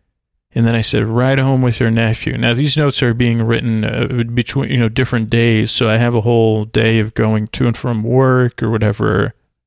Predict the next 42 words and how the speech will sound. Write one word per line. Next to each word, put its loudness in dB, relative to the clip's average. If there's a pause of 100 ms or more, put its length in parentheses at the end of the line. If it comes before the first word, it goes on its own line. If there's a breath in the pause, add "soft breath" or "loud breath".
where 2
story 0
ideas 0
are 0
coming -2
for -4
me. -4
So -2
it's -4
not 0
like -2
I'm 2
just -4
filling 0
this -2
in. -2 (480)
Uh, 0
but 2
at -2
some 0
point, 2
the 0
idea 0
of -2
her 2
riding 0
to -4
work 0
with 0
her 0
nephew 2
or 2
somewhere 0
with 0
her -2
nephew, 0
like 0
she's -4
a -4
Cub -2
Scout 0
leader, 2